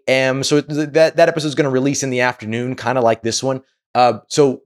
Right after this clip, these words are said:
don't be upset or don't be surprised if it's not, like, ready for you, like, bright and early that morning. We got some stuff going on here, and I'm gonna make sure that I've got that out for, like, the afternoon. Uh, but that was gonna be Mock Draft Monday, and we're gonna focus on this same principle, experience,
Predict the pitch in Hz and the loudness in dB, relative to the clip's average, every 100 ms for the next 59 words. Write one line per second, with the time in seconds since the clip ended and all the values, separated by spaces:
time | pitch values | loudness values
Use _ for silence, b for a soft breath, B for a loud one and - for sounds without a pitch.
0 | 123 110 107 143 143 139 139 127 - 135 | -16 -16 0 0 0 0 2 2 4 2
1 | 131 135 120 139 139 135 131 123 113 110 | 2 0 2 0 0 -4 -2 2 2 0
2 | 113 104 - 107 107 85 90 92 92 95 | -6 -8 -4 -2 -4 -2 -2 -2 -4 -4
3 | 92 92 82 - 76 95 - 90 85 90 | -2 -2 -4 -8 -4 -2 -2 -4 -2 0
4 | 92 85 90 90 87 85 87 - 82 - | 0 -2 -2 -4 -4 -4 -4 -4 -6 -4
5 | 87 - 85 85 82 82 82 78 78 82 | -4 -4 -6 -8 -8 -6 -4 -4 -6 -6
6 | 78 80 - 78 78 78 78 73 73 73 | -8 -8 -8 -6 -4 -4 -4 -4 -4 -4
7 | 71 85 78 - 80 - 90 - 71 - | -4 -6 -6 -6 -8 -8 -12 -10 -12 -12
8 | 73 76 73 _ _ _ - 110 - 156 | -14 -14 -16 _ _ _ -2 -2 2 2
9 | 165 147 165 156 147 147 156 139 143 147 | 2 0 2 2 2 4 2 2 -2 2
10 | 139 139 147 160 202 180 - 233 330 349 | 2 2 0 0 0 -2 0 0 0 -2
11 | - 170 156 151 b _ 113 156 196 - | 0 2 2 -2 b _ 0 2 4 2
12 | - 175 175 151 147 135 - - - - | 0 0 -4 -4 -6 -6 -8 -10 -6 -6
13 | 156 - - - 160 160 139 92 - | -2 0 -2 -2 0 2 2 -2 -10